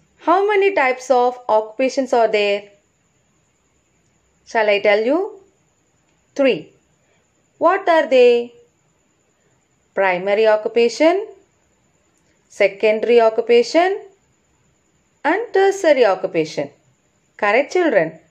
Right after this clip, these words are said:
Now we are going to take a recap about your previous topic. What did you learn in your last class? Shall I tell you? Primary occupation. Am I correct, children?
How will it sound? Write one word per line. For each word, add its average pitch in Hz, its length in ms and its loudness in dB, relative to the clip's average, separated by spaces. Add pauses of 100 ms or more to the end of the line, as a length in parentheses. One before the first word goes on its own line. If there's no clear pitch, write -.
(1200)
Now 330 300 0
we 311 120 2
are 285 140 4
going 277 320 2
to 240 340 0 (300)
take 269 180 2
a 262 80 4
recap 311 420 0
about 247 320 4
your 233 120 4
previous 233 500 -2
topic. 196 580 -2 (720)
What 294 280 0
did 440 140 4
you 359 160 0
learn 302 380 2
in 247 160 0
your 233 140 2
last 208 400 -2
class? 180 460 -2 (1080)
Shall 180 260 -4
I 180 140 -2
tell 190 200 0
you? 269 340 0 (880)
Primary 247 480 -2
occupation. 165 600 -4 (320)
Am 175 160 -8
I 190 60 0
correct, 208 380 0
children? 185 480 0